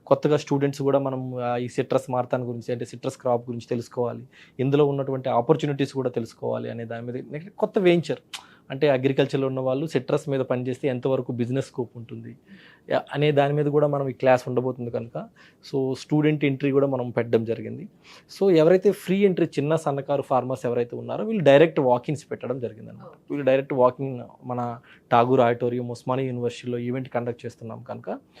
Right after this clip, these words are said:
నేరుగా అక్కడికే వచ్చి టేబుల్ రిజిస్ట్రేషన్ చేసుకోవచ్చు.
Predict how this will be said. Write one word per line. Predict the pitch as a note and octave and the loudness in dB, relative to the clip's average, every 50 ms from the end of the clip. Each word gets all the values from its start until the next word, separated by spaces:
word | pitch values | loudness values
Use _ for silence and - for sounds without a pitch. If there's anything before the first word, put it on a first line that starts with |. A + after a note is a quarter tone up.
| - - _ - | -20 -20 _ 2
నేరుగా | D3 D#3 F3 F3 G3+ F3+ | 4 4 6 8 6 6
అక్కడికే | D3+ - - E3 D#3 D#3+ E3+ | 6 4 2 0 0 2 0
వచ్చి | D#3+ D#3 D3 D3+ - - A3+ A#3 | 0 0 -2 -4 -8 -8 -8 -8
టేబుల్ | D#3+ - D#3+ D3+ C#3+ C#3+ C3+ | 0 4 4 6 6 4 2
రిజిస్ట్రేషన్ | C3 B2 A2+ - - - B2+ - C#3 B2 - - | 0 -2 -4 -8 -8 -10 -10 -8 -12 -16 -16 -16
చేసుకోవచ్చు. | A2 - - - B2 A2+ A2 _ - - _ _ | -20 -18 -16 -16 -16 -16 -16 _ -20 -20 _ _